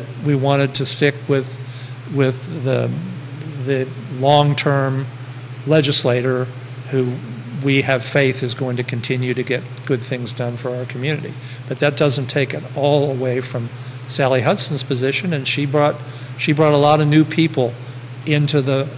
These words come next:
ballot box and brought a lot of new people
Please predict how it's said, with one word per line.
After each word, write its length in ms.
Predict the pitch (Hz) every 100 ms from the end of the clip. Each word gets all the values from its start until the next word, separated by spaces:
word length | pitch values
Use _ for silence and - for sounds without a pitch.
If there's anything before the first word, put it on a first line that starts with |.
| 151
ballot 360 | 139 143 139 123
box 480 | 127 123 123 -
and 240 | - 131 120
brought 300 | 147 127 131
a 60 |
lot 280 | 139 131 135
of 160 | 139 131 - - - - - 135
new 180 | 143 139
people 540 | - 143 - 143